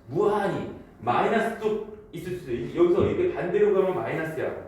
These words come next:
이렇게 가면 플러스고. 그래서 내가 일반각을 얘기하면서 숫자를 일반각 얘기하고 호도법 얘기하면서 실수를 다 만들어버린 거야. 이게. 자, 그럼 봐봐. 지금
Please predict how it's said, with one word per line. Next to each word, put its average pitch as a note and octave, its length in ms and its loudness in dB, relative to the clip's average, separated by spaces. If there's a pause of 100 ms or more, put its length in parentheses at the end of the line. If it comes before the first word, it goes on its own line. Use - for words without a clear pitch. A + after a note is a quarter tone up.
(580)
이렇게 E3+ 300 -2
가면 F3 240 4
플러스고. - 680 -6 (240)
그래서 F#3+ 400 2
내가 E3 140 6
일반각을 F#3+ 560 4
얘기하면서 D3 840 -2 (100)
숫자를 F3+ 1000 0
일반각 F3+ 440 2
얘기하고 C#3+ 440 4
호도법 G3+ 340 4
얘기하면서 C3 360 -2
실수를 G#3 320 -8
다 E3 100 -4
만들어버린 C#3 540 -2
거야. F#2+ 180 -8 (500)
이게. - 120 -12 (800)
자, - 220 2
그럼 - 220 0
봐봐. - 580 -2 (760)
지금 - 560 -2